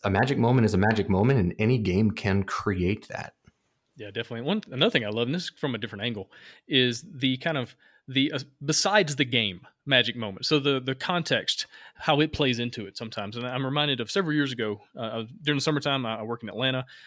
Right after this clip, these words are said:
Speaker 2: uh, running this, this homeless service ministry. And there are a lot of guys on the street that hang out in a certain park where we go and, and just serve and, and, you know, cook lunch for people and things like that. And, uh, they, they play chess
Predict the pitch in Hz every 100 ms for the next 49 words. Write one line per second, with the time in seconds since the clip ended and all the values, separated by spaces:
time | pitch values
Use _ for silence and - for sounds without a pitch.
0 | - 113 101 113 107 104 98 - 107 -
1 | 143 123 113 - - - _ - 143 131
2 | - 135 131 - 131 123 123 117 113 -
3 | - _ 143 139 214 165 147 143 117 -
4 | 151 165 - - 127 - 165 156 151 117
5 | - 196 135 147 127 - - 123 117 120
6 | 110 156 131 104 110 110 - _ - -
7 | 131 143 127 98 95 104 208 110 107 -
8 | _ _ - 170 131 143 - - 139 139
9 | 120 120 104 165 254 - - - - _
10 | - 127 131 131 135 151 156 190 - 151
11 | - -